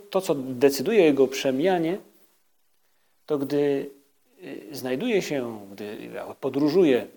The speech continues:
do majątków, które odziedziczył po rodzicach i po,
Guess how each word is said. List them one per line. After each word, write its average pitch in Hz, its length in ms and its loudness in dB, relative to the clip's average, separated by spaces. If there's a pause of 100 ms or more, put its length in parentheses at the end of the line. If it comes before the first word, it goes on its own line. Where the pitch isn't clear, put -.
(560)
do 123 180 -2
majątków, 147 560 8
które 131 260 -2
odziedziczył 120 800 -4 (500)
po 104 140 -16
rodzicach 135 480 -10
i 113 60 -14
po, 92 240 -16